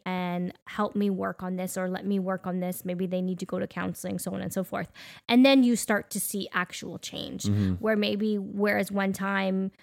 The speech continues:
Speaker 1: uh, they would not let you, you know, you'd have to text right back, or else they would call you,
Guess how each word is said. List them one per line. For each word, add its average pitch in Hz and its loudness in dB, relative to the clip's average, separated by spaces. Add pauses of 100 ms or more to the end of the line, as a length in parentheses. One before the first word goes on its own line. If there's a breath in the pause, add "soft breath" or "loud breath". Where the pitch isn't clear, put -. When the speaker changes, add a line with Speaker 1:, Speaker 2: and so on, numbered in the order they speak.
(340 loud breath)
Speaker 1:
uh, 185 0
they 202 0
would 185 2
not 190 4
let 196 0
you, 190 0
you 196 -2
know, 185 0
you'd 190 4
have 208 2
to - -8
text - -8
right 208 0
back, 190 2
or 202 0
else 196 -2
they 202 0
would 190 0
call 196 4
you, 202 -2